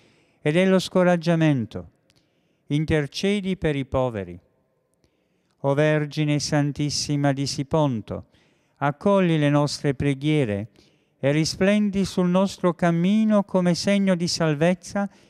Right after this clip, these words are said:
e di sicura speranza. Amen. Salve, o Regina,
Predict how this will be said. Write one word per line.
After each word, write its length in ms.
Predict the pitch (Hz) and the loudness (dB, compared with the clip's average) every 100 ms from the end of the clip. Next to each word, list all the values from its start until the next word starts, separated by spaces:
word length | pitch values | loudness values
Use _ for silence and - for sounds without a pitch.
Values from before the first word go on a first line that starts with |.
| _ | _
e 140 | - 143 | -4 0
di 160 | 202 | 0
sicura 560 | 208 175 - 165 160 156 | 0 -2 -2 0 2 0
speranza. 880 | - - 143 131 117 117 - 113 113 _ _ _ _ _ | -2 -2 0 0 0 -4 -4 -6 -6 _ _ _ _ _
Amen. 520 | - 147 127 95 90 92 101 _ _ _ _ _ _ _ _ _ _ _ _ _ _ _ _ _ _ _ _ _ - - _ _ _ _ _ _ _ _ _ _ _ | -2 0 0 -4 -8 -14 -20 _ _ _ _ _ _ _ _ _ _ _ _ _ _ _ _ _ _ _ _ _ -20 -20 _ _ _ _ _ _ _ _ _ _ _
Salve, 640 | - - 160 165 160 156 156 | -6 -2 2 2 2 2 4
o 40 | |
Regina, 680 | 151 139 139 151 135 101 | 2 0 0 0 2 0